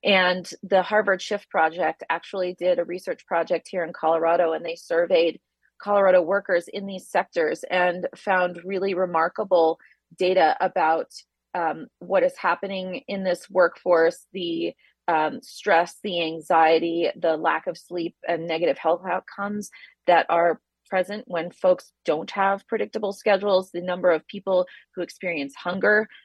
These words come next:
when they lack predictable schedules. So I found the data really compelling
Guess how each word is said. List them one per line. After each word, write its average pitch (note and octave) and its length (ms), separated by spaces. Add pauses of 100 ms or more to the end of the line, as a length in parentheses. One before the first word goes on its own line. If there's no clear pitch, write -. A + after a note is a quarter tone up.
(120)
when G3 180
they G3+ 280
lack F#3+ 340
predictable G3 520
schedules. F#3 500
So F#3 140
I F#3 180
found G3+ 340
the F#3 60
data F3 380
really F3 260
compelling E3+ 560